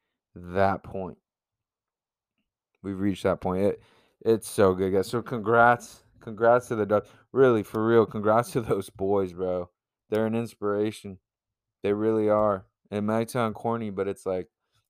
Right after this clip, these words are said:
they're just proof. Believe in yourself. Do what you know you can do. And trust that it'll work out.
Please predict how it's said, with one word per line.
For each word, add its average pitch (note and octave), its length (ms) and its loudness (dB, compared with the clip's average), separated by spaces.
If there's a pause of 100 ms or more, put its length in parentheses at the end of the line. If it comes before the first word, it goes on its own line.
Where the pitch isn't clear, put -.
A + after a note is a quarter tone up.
(100)
they're C3 120 -6
just D3+ 240 -12
proof. E3+ 480 -8 (2000)
Believe B2+ 280 -2
in D3 80 -6
yourself. C#3+ 540 2 (220)
Do A#2+ 140 0
what C3 140 2
you B2+ 140 -6
know B2+ 120 -2
you B2+ 200 -2
can A#2 200 -10
do. C3 380 -4 (1800)
And G2 140 -8
trust G#2+ 260 -2
that G2+ 160 -2
it'll G2 180 -4
work G2 280 -4
out. F2+ 300 -4